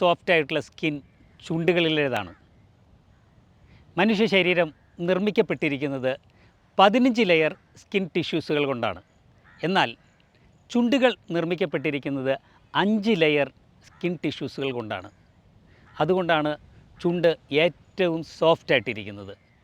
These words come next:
നിങ്ങൾക്ക് സൂക്ഷിച്ചു നോക്കിയാൽ ചുണ്ടുകളുടെ ഉള്ളിലുള്ള രക്തക്കുഴലുകൾ വരെ നമ്മൾക്ക് കാണാൻ കഴിയും. അപ്പോൾ ഏറ്റവും സോഫ്റ്റ് ആയിട്ടുള്ള സ്കിൻ മനുഷ്യ ശരീരത്തിലെ ചുണ്ടുകളിലേതാണ്.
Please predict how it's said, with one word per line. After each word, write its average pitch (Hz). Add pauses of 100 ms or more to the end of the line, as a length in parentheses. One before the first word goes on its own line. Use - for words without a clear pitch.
(280)
നിങ്ങൾക്ക് 220
സൂക്ഷിച്ചു 240
നോക്കിയാൽ 170 (440)
ചുണ്ടുകളുടെ 214 (120)
ഉള്ളിലുള്ള 170 (440)
രക്തക്കുഴലുകൾ 170
വരെ 143 (440)
നമ്മൾക്ക് 143 (300)
കാണാൻ 139
കഴിയും. 101 (540)
അപ്പോൾ 143 (280)
ഏറ്റവും 208 (160)
സോഫ്റ്റ് 185
ആയിട്ടുള്ള 160 (520)
സ്കിൻ 165 (300)
മനുഷ്യ 165
ശരീരത്തിലെ 143 (600)
ചുണ്ടുകളിലേതാണ്. 143